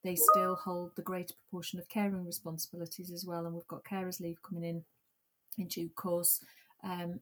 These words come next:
and it'd be interesting to see, you know, and that, that's open to men and women, obviously, it'd be interesting to see who utilises that the most. Um, part-time workers tend still to be more women than men. So how are you valuing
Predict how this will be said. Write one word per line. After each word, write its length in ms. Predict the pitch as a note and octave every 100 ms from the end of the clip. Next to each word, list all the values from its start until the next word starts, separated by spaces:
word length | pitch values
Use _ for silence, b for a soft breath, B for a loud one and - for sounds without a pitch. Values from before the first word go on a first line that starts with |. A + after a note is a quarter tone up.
| -
and 100 | F3+
it'd 80 | -
be 120 | F#3
interesting 440 | F#3+ F3+ - F#3+
to 80 | -
see, 260 | - G3 F#3
you 240 | F3+ F#3+
know, 200 | F3 F3 -
and 140 | F#3 F3
that, 120 | G3+
that's 220 | F#3 -
open 200 | - - F#3
to 120 | F3+
men 160 | F3+
and 160 | F3 E3+
women, 240 | F#3 F3 E3+
obviously, 380 | F3+ F3+ -
it'd 60 | F#3+
be 80 | F#3
interesting 400 | F3+ G3+ - F#3
to 60 |
see 200 | - G3
who 280 | F3 F3+ F3 F3
utilises 720 | F3 - G3+ F#3 E3+ F3+ -
that 180 | E3+ -
the 80 |
most. 480 | E3+ F3 F#3 - - - B B B B
Um, 400 | F#3+ F3+ F3 F3+ - _ - B _ -
part-time 640 | F#3+ F#3+ G3 F3+ F3+ G3+ -
workers 560 | F#3 F3+ F3+ - F#3
tend 360 | - F#3 F3+ F3+
still 360 | - F#3 F3+
to 160 | F#3+ -
be 80 | F#3
more 260 | F3 F3
women 380 | F3+ F#3+ F#3 F#3+ -
than 200 | E3+ E3+
men. 280 | F3+ F#3 G3+ -
So 340 | - F#3+ F3+ F3
how 260 | - G3
are 40 | F#3
you 380 | F3+ F3+ F3 F3
valuing 540 | F3+ F3+ F3+ F3 F3